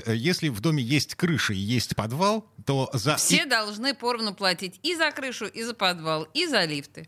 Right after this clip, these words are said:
Speaker 1: И за лифты в том числе.
Speaker 2: Мгм.
Speaker 1: Неважно, что вы не пользуетесь лифтом.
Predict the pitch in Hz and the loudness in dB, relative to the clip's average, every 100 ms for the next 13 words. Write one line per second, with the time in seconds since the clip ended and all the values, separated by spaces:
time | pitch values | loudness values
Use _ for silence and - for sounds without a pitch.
0 | - 170 180 139 180 - 202 - 156 160 | 2 4 6 4 2 0 -2 0 0 0
1 | - 104 76 - 120 151 - 139 101 - | -2 -4 -4 -2 2 4 4 2 -4 -6
2 | 107 165 123 120 117 107 - 101 - 80 | -4 -4 -4 -2 -2 -2 -2 -4 -4 -8